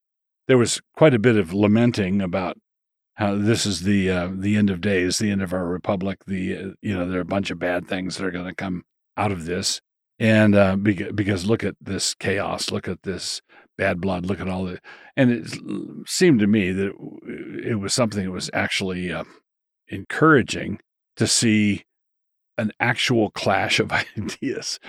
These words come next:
an actual, an actual showdown where something actually might take shape in a different way other than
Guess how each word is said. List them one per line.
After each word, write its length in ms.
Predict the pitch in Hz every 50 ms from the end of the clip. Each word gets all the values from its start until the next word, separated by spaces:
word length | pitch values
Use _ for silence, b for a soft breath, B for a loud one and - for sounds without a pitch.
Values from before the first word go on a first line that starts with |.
| B B B B
an 120 | 98 101 -
actual, 640 | - 120 131 127 - - 123 110 107 101 92 - - _ _ _ _ _ -
an 120 | 110 110
actual 340 | 123 131 - - 120 101 90
showdown 640 | - - - 143 151 - - 80 73 - - - - _ B B B B B
where 120 | B 113 110
something 460 | - - 143 135 - - 123 110 101
actually 400 | - 120 127 - - 127 120 113
might 300 | 104 113 117 123 110 - _ _ _ _ _ _ _ _ -
take 200 | - 135 117 -
shape 360 | - - 135 127 123 113 -
in 80 | 117 101
a 60 | 104
different 340 | 101 110 113 - 113 101 101
way 240 | 113 120 113 110 107
other 280 | 92 113 120 117 113
than 440 | 101 104 107 104 98 98 95 95 92